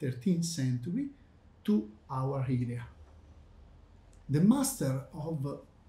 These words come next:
Campodonico is one of the most important artists of our history. Thirteenth century, as you know, was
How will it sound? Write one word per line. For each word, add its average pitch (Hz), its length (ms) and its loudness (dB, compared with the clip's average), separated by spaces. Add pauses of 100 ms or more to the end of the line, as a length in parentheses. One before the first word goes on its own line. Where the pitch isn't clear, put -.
(220)
Campodonico 175 1160 2 (640)
is 160 480 0
one 226 680 2
of 139 240 -4
the 160 100 -2
most 208 420 2
important 147 760 -4 (220)
artists 151 720 -6 (540)
of 156 180 0
our 156 380 2
history. 127 540 -2 (1120)
Thirteenth 131 400 2
century, 156 680 2 (180)
as 117 200 -2
you 135 200 4
know, 151 420 0 (640)
was 175 340 0